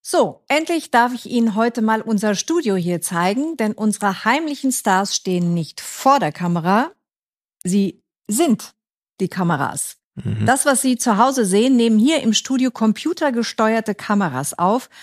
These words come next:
Speaker 1: die teilweise wild durch die Gegend fahren. Robotertechnik, die längst nicht nur in der Industrie genutzt wird, sondern ankommen soll mittendrin in vielen Handwerksbetrieben.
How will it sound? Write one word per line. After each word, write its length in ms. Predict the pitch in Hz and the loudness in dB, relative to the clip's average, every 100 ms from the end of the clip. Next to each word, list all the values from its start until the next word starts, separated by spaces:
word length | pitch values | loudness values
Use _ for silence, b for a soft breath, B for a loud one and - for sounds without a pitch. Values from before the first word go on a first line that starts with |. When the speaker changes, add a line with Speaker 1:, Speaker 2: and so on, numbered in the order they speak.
| B B B | B B B
Speaker 1:
die 80 | - | -14
teilweise 580 | - 196 196 185 175 175 | -6 -2 0 0 0 0
wild 240 | 240 262 | 0 0
durch 120 | 214 - | -4 -4
die 140 | 180 | -4
Gegend 340 | 202 190 151 | -2 0 -2
fahren. 540 | - 170 156 165 233 247 | -4 -2 -2 0 0 0
Robotertechnik, 1400 | - 175 175 196 277 294 277 262 254 247 226 233 233 - b b b b b 214 | -4 -8 0 4 4 2 0 -4 -2 -2 0 0 0 -6 b b b b b 0
die 80 | |
längst 440 | 202 247 370 - - | 2 2 0 -4 -4
nicht 280 | 277 - 240 | -6 -2 0
nur 320 | 240 233 233 - | 2 2 -2 -4
in 140 | 220 | -2
der 120 | 202 | -2
Industrie 480 | 180 196 196 - 220 | -2 -2 -2 -2 -2
genutzt 460 | 180 156 156 - - | -2 -4 -6 -8 -4
wird, 280 | 240 302 - | -2 -2 -6
sondern 580 | 202 196 196 196 190 - | -4 -2 0 0 0 -2
ankommen 680 | - 254 311 - 254 233 226 | 2 2 0 -2 0 2 2
soll 380 | 190 190 196 196 _ - | 2 2 0 -2 _ -6
mittendrin 840 | 180 240 - 269 240 202 214 208 | 0 2 2 -2 0 2 2 0
in 200 | - 202 | -2 -2
vielen 500 | 180 - 208 185 175 | -2 -2 -2 0 0
Handwerksbetrieben. 1040 | 320 359 - 139 - - 135 - 131 - | 0 -2 -2 -4 -6 -10 -12 -12 -12 -12